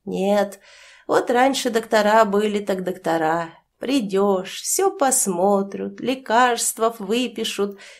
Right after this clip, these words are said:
и готово, ты здоров. А щас чё,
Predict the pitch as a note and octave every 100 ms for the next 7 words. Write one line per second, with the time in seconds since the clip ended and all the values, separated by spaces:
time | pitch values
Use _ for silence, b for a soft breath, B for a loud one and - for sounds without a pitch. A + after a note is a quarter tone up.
0 | B G4+ D#4+ C4+ G3 A#3 C#4 B3+ A#3+ _
1 | - F4+ A#3 E3 D#3+ G#3 G#3 - _ _
2 | _ _ F3+ F3 - A3+ A3 A3 - A3+
3 | G#3